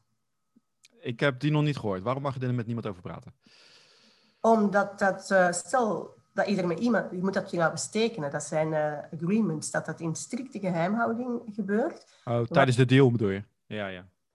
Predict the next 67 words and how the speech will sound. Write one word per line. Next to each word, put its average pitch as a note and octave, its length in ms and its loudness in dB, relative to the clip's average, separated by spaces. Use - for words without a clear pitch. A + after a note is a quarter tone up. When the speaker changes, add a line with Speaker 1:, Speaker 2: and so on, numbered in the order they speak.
Speaker 2:
het F#3 160 -4
hele A#3 320 4
proces A3+ 380 -4
daar D#3+ 180 0
naartoe, D3+ 320 -6
bedoel, D#3 240 -4
eens E3+ 180 -2
dat F3 120 -4
de D#3 60 -6
handtekening G3 520 -2
gezet F3 280 -10
is, A3+ 140 -8
ga D#3+ 120 -4
je D#3 80 -4
het D#3 80 -10
inderdaad D#3+ 400 -4
naar E3 160 -6
buiten F#3 300 -6
brengen F#3+ 260 -4
en D#3+ 80 -6
is D#3+ 80 -8
dat D#3+ 140 -12
geen E3 180 -6
probleem. E3+ 340 -4
Maar E3 120 -2
die E3+ 100 -6
heeft E3 120 -10
negen G3 300 0
maanden D#3 320 -4
geduurd. F#3+ 380 -6
Dus F3 120 -8
is F3+ 80 -6
het E3 100 0
Speaker 1:
Och. E3 60 -2
Speaker 2:
negen A3 300 -2
maanden C4+ 360 -4
in F#3+ 140 0
een F#3 140 2
enorm A3+ 600 2
stresserend A3 760 -2
van, F#3 220 -2
wordt G3 220 0
het E3+ 140 -8
dit B3+ 200 -12
of - 120 -8
wordt G3 200 -8
het - 140 -12
dat? F#3 180 -4
En F#3 80 -4
je F#3 60 0
moet F#3+ 160 -2
constant A#3+ 540 0
de - 80 -10
twee G3 300 -6
pistes, B3 320 -10
want E3+ 180 -4
je E3 100 -4
weet F#3+ 220 -4
niet, G#3+ 120 -4
gaat E3 180 -4
dat D3+ 160 -14
hier D3+ 240 -14
uiteindelijk G3 440 -4
tot - 160 -12
een D3 140 -12
deal D3+ 180 -10
komen? C#3+ 420 -12